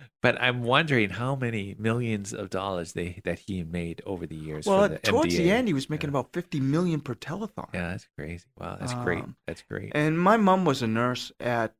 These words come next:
Speaker 2: Mass Hospital School in, in Canton, Massachusetts, and that was for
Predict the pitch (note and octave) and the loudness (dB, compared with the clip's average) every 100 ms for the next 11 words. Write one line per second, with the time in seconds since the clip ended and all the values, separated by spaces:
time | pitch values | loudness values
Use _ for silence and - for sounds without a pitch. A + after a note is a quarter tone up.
0 | _ B2+ B2+ B2 B2+ C3 - A#2 - - | _ 0 0 2 0 -2 -4 -8 -6 -6
1 | G#2+ G#2 G#2 - G#2 A2+ G#2 G#2 - _ | -4 -4 -6 -8 -6 -4 -2 -4 -8 _
2 | _ - C#3 C3+ B2 A#2+ A2 - - D#3 | _ -6 -4 -2 -2 -2 -2 -6 -2 -2
3 | - G2 - G#2 G#2+ G#2+ G#2+ - G#2 | -2 -6 -4 0 0 0 -6 -4 -4